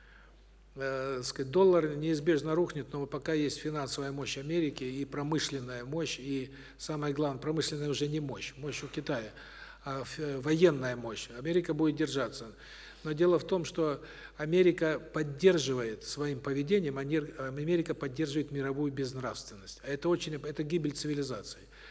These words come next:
Поэтому, если чисто логически рассуждать, Америку сверху должны остановить. Как это, п-, какие-то чудеса могут произойти, но Америке должны сломать хребет. Логика простая. И причем в ближайшее время.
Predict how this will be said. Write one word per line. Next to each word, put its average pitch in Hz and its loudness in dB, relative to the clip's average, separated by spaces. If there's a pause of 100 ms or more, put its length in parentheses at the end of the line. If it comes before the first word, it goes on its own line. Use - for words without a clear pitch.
(100)
Поэтому, 160 0
если 156 0
чисто 160 2
логически 165 0
рассуждать, 131 -4
Америку 170 0
сверху 165 0
должны 127 -6
остановить. 110 -10 (800)
Как 180 2
это, 160 0
п-, 147 -4
какие-то 156 4
чудеса 156 2
могут 156 0
произойти, 147 0
но 143 -4
Америке 170 0
должны 143 -2
сломать 139 -6
хребет. 131 -8
Логика 127 -6
простая. - -12 (340)
И 147 -4
причем 160 4
в 165 -2
ближайшее 143 2
время. 101 -10